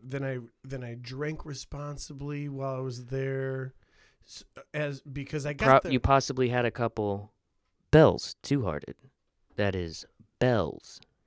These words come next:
Speaker 2: two Hearted.
Speaker 1: That's all I drank all day,
Speaker 2: Drink
Speaker 1: actually.
Speaker 2: responsibly if you're gonna drink Bell's Two Hearted.
Speaker 1: Oh, man, I just gave it away. You're wrong. What I did was drink Bell's Two Hearted.
Speaker 2: Irresponsibly.
Speaker 1: Irresponsibly.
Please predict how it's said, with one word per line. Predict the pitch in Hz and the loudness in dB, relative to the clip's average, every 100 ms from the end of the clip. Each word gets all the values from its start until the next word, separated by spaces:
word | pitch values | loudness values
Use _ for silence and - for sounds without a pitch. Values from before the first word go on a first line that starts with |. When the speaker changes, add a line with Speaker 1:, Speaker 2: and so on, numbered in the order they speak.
| _ _ | _ _
Speaker 2:
two | - 113 | -2 -2
Hearted. | 92 117 110 160 | -2 -6 -4 -4
Speaker 1:
That's | 151 170 | -4 -4
all | 160 | -4
I | 156 | -4
drank | 147 151 139 | -4 -6 -6
all | 135 117 | -10 -10
day, | 117 147 202 113 104 | -10 -8 -8 -10 2
Speaker 2:
Drink | 139 131 | 4 4
Speaker 1:
actually. | 131 | 2
Speaker 2:
responsibly | 113 - 123 120 95 78 69 - | 0 4 4 4 -2 -4 -6 -8
if | 87 - | -10 -6
you're | 92 | -4
gonna | 90 87 | -4 -4
drink | 87 85 - | -6 -8 -6
Bell's | 85 82 - | -6 -6 -8
Two | - 101 | -6 -6
Hearted. | 82 196 | -4 -4
Speaker 1:
Oh, | 202 180 | -4 -2
man, | 185 165 | -2 -4
I | 147 | -6
just | 151 151 | -8 -4
gave | 175 165 | -2 -2
it | 156 | -4
away. | 147 156 156 139 127 - - - | -4 0 0 -2 -6 -14 -20 -4
You're | 165 165 | 0 0
wrong. | 147 180 175 135 110 104 - _ | 0 0 0 -2 -6 -14 -20 _
What | 156 180 | -2 2
I | 214 | 2
did | 180 156 | 2 0
was | 131 131 127 123 _ _ | -2 -2 -4 -6 _ _
drink | 139 139 151 135 - - _ _ _ _ 151 | -8 -4 -4 -4 -14 -20 _ _ _ _ -4
Bell's | 160 92 - _ _ _ _ _ _ | -4 -4 -14 _ _ _ _ _ _
Two | - 160 | -6 -2
Hearted. | 151 156 98 - _ _ _ _ - | -2 -4 -8 -18 _ _ _ _ 0
Speaker 2:
Irresponsibly. | 123 120 - 131 120 - - 60 - _ | 4 4 4 2 2 -2 -8 -10 -10 _
Speaker 1:
Irresponsibly. | 175 196 143 - 147 170 170 139 135 | 4 6 8 8 6 2 -4 -4 -4